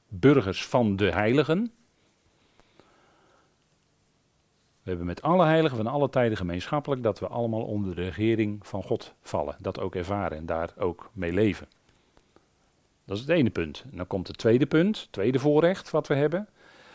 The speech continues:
We horen allemaal bij Gods familie. Hè, Gods familie zal uiteindelijk de hele mensheid zijn, natuurlijk.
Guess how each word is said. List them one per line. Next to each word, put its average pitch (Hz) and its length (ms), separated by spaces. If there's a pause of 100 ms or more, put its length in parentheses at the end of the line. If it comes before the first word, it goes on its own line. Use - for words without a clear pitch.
(220)
We 98 100
horen 107 280
allemaal 151 460
bij 139 200
Gods - 460
familie. 160 580 (1400)
Hè, 120 220
Gods 104 240
familie 101 500 (140)
zal 92 260
uiteindelijk 95 640 (540)
de 98 180
hele 135 240
mensheid 87 460
zijn, 110 340 (360)
natuurlijk. 131 540